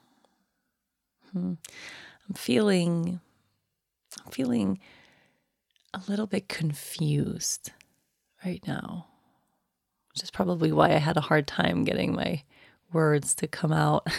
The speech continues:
<laughs> at the beginning of the, of the show. But yeah, I'm, I'm sensing this kind of contrasting duality inside of myself. Hmm.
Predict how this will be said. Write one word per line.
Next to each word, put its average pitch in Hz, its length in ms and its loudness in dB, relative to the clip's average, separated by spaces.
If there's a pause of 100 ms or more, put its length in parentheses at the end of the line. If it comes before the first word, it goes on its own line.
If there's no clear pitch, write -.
(180)
<laughs> - 300 -18
at - 200 2
the - 80 -18
beginning 170 520 -4
of 180 120 -2
the, 175 200 -2 (1200)
of 185 80 0
the 175 80 0
show. 180 680 4 (200)
But - 100 -6
yeah, 196 260 2
I'm, 190 340 2
I'm 180 140 0
sensing 180 520 0
this 175 260 2
kind 180 240 0
of 170 200 2 (840)
contrasting 170 1300 2 (260)
duality 160 960 -2 (160)
inside - 380 -4
of 156 100 -4
myself. - 680 -6 (1500)
Hmm. 160 380 -4